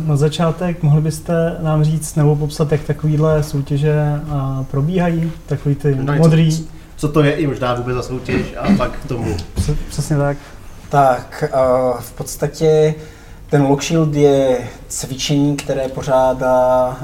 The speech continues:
Speaker 3: Center of Excellence v Tallinnu. Je to, eh, běží to pod natem.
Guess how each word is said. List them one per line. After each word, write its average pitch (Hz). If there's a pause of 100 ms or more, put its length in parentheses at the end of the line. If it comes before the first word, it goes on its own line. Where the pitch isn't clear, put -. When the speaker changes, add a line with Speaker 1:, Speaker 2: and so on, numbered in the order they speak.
(100)
Speaker 3:
Center 127
of -
Excellence 127
v -
Tallinnu. 143 (340)
Je 127
to, 127 (260)
eh, - (760)
běží 135
to 131
pod -
natem. 151